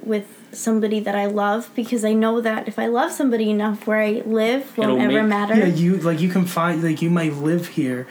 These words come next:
Speaker 3: and then you find something, you find a place where you, and, you know.
Speaker 1: Yeah. That's why I feel like this question is not hard for me.
Speaker 2: Hmm.
Speaker 1: Also, I could visit Europe whenever I want to.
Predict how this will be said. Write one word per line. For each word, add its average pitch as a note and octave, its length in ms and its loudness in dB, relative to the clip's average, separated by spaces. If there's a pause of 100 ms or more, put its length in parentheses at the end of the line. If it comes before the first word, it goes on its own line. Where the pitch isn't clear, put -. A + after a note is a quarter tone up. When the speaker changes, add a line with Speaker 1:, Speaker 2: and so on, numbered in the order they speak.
(240)
Speaker 3:
and D3 120 0
then D3 120 0
you C#3+ 80 -2
find D3 440 -4
something, B2+ 640 -6 (240)
you C#3+ 80 -4
find D#3 340 0
a D3+ 60 0
place D3+ 500 -2
where C3+ 140 -4
you, C3 200 -2
and, B2+ 240 -2
you E3+ 120 2
know. C3+ 260 -6
Speaker 1:
Yeah. C#4+ 460 0 (760)
That's C4+ 220 -2
why C#4+ 140 2
I B3 60 0
feel A#3+ 140 -2
like A3 140 -2
this G#3+ 140 -8
question A3 340 -6
is G#3+ 160 -4
not A3 140 -4
hard G#3+ 200 -8
for - 140 -10
me. A3 180 -2 (320)
Speaker 2:
Hmm. - 60 -2
Speaker 1:
Also, B3 500 2 (800)
I A#3+ 100 2
could B3 200 -2
visit G#3+ 440 -2
Europe G#3+ 360 -2
whenever A3 240 -2
I B3+ 80 -4
want C4 240 -4
to. A3+ 160 -12